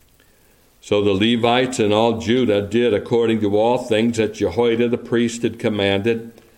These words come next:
and took every man his men, and were to come in on the Sabbath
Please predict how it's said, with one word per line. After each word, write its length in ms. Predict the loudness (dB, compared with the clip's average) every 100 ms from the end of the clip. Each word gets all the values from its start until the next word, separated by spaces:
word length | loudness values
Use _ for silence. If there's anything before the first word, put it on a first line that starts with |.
| _ _ -18 -10
and 160 | -6
took 240 | -2 -2 0
every 260 | 2 2
man 400 | 2 2 2 0
his 260 | 0 -2 -2
men, 500 | 0 2 2 0 -4 -16 -20 _ -8
and 160 | -2
were 140 | 0 0
to 80 |
come 420 | -2 0 0 0 0
in 260 | 0 2
on 180 | 2 0
the 80 | -2
Sabbath 580 | 0 0 2 2 -2